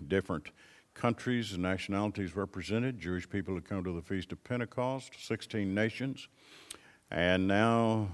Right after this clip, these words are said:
they had stayed, but now, now they're leaving. They, they left because of the persecution, and they're carrying the gospel with them, and simply because of persecution did not stop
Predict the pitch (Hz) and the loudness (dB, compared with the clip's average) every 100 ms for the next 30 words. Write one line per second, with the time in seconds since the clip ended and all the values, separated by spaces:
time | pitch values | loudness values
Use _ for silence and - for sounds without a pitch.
0 | 82 82 92 85 73 - 139 151 113 117 | -2 0 2 0 -4 0 4 6 6 4
1 | 123 113 92 90 95 117 139 143 131 113 | 2 -2 -2 -2 2 4 4 2 0 -6
2 | - - - - - - 82 98 104 104 | -14 -20 -20 -20 -20 -6 0 2 4 4
3 | 98 120 147 127 90 85 82 82 78 - | 6 4 4 2 0 2 0 -2 -6 -2
4 | 87 87 92 113 139 - 92 107 95 87 | 0 2 2 2 0 -2 -2 0 0 -2
5 | 82 101 98 - 90 123 135 - 71 69 | -6 -4 -6 -6 -6 -4 -4 -4 -6 -4
6 | 76 90 - 143 143 127 120 131 - 120 | -4 -6 0 2 2 2 2 0 -2 -4
7 | 113 113 110 - 67 67 78 - 113 107 | 0 0 -2 -6 -10 -8 -8 -4 -4 0
8 | 101 90 - 110 101 - 73 - 101 - | 0 0 0 2 2 0 -6 -4 -4 -4
9 | - 123 117 - 76 90 87 90 - - | -2 -2 0 -2 -2 -2 0 -2 -4 -2
10 | - 123 90 78 - | 4 6 4 2 -4